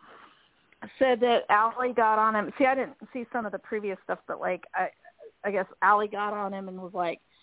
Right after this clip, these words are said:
you know, "I can't believe you kidnapped Mom," and all that. So, um,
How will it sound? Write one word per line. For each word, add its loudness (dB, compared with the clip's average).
you -2
know, 2
"I 2
can't 4
believe -4
you -4
kidnapped -4
Mom," -4
and -10
all -4
that. -2
So, 4
um, 2